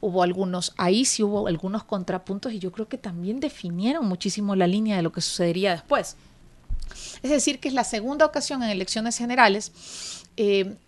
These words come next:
en que hay justamente un debate obligatorio. Pero, ¿qué, qué podemos extraer los ciudadanos? Y ha habido tanta expectativa, porque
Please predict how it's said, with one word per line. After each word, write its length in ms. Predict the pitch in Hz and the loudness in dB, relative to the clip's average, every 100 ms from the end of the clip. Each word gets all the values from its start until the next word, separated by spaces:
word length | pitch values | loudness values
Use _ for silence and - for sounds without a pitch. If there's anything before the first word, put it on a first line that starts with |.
| _ - | _ -4
en 160 | 226 | -4
que 160 | 220 240 | 0 4
hay 320 | 240 254 247 - - - - | 4 4 -4 -14 -20 -12 -6
justamente 600 | 226 254 247 220 220 247 | -4 -2 -2 -2 -2 -2
un 120 | 220 | -2
debate 380 | 202 190 190 - - | -2 -2 -6 -10 -4
obligatorio. 880 | 254 185 190 170 170 185 160 175 - - - - - _ _ - | -2 0 2 0 0 -2 -2 -6 -12 -20 -20 -20 -20 _ _ -6
Pero, 240 | 262 262 262 | -2 -2 -2
¿qué, 160 | 311 - | -8 -6
qué 120 | - 311 | -4 -2
podemos 380 | 330 302 294 | 0 0 -2
extraer 400 | 285 - 233 226 | -4 -2 6 6
los 140 | 233 233 | 6 -2
ciudadanos? 720 | 220 185 180 175 175 180 - - - - | 0 0 0 -2 -6 -10 -14 -18 -14 -2
Y 140 | 254 | 0
ha 40 | |
habido 280 | 285 294 311 | 2 2 0
tanta 340 | - 269 277 285 | 0 0 0 -4
expectativa, 680 | - 220 - 202 202 202 | -4 -6 -4 -2 -2 -4
porque 360 | 196 233 226 | -4 -8 -4